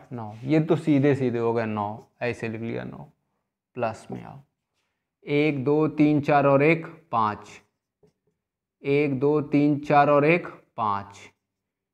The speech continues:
ठीक है। अच्छा, ठीक, तो ये हो गया, यानी कि पाँच पाँच दस, नौ, उन्नीस, ठीक। और क्या दिया है? और कुछ?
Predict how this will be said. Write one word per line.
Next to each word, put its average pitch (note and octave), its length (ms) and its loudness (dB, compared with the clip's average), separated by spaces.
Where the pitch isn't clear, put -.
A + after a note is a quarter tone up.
ठीक D3 180 -2
है। D#3 120 2
अच्छा, G#2+ 540 -18
ठीक, F#3 380 0
तो D3+ 580 -4
ये B2 120 2
हो G#2 160 0
गया, A2+ 200 -4
यानी C#3 200 -4
कि D3+ 300 0
पाँच C#3+ 240 -4
पाँच C#3+ 180 4
दस, C#3 240 2
नौ, E3+ 180 6
उन्नीस, A2 540 -6
ठीक। G3 380 4
और C#3 280 0
क्या D3+ 180 8
दिया D#3 280 6
है? D#3+ 500 0
और D#3 280 6
कुछ? G3 320 4